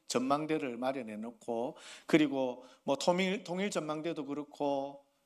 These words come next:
그 연천에도 그렇지만 강화도에도 거기서 탈북한 분들이 고향에 못,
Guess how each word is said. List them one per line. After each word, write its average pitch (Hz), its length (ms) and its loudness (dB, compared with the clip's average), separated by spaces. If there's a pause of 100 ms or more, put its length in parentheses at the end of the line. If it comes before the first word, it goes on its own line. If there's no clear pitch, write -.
(120)
그 135 120 4
연천에도 151 600 2
그렇지만 135 640 -4
강화도에도 131 960 0 (280)
거기서 131 400 -2
탈북한 208 560 2
분들이 131 360 -4
고향에 180 400 4
못, 117 180 -10